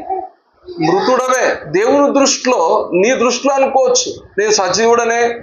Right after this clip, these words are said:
నేను బ్రతికున్నాను, వెంకటమ్మ అయితే చనిపోయింది, లోకయాత్రను ముగించింది,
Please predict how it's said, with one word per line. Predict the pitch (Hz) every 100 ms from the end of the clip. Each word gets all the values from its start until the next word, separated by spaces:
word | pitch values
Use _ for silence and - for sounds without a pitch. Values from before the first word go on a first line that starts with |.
| - -
నేను | 202
బ్రతికున్నాను, | 220 180 185 214 226 220 220 226 233 - _ _ - -
వెంకటమ్మ | 156 180 226 233
అయితే | 240 220 233
చనిపోయింది, | 233 214 208 214 220 214 208 240 - _ 175
లోకయాత్రను | 214 220 214 214 208 208
ముగించింది, | 190 196 190 196 196 208